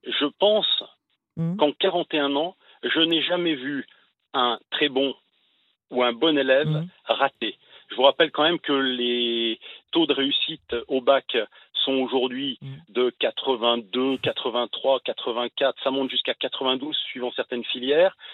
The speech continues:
Speaker 1: que à part les absents à certaines épreuves du bac, à part les, pour, pour maladie ou pour, euh, retard, et cetera, et cetera,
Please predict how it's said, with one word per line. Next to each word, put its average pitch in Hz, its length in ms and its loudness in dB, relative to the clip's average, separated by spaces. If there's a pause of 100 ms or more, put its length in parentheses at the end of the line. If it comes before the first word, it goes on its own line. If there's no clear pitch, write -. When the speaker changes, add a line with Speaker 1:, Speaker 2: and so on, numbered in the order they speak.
(240)
Speaker 1:
que 143 360 2 (340)
à 160 120 6
part 165 560 4
les 127 240 0
absents 170 500 0 (100)
à 190 100 -2
certaines 135 440 -2
épreuves 127 300 -2
du 120 100 -8
bac, 113 220 0 (380)
à 139 120 2
part 151 400 4
les, 123 200 -4
pour, - 280 -6
pour 120 180 -6
maladie 123 460 -2
ou 143 100 -6
pour, 135 340 -2
euh, 113 80 4
retard, 131 500 2
et 117 120 -4
cetera, 123 280 -4
et - 100 -6
cetera, 107 340 -4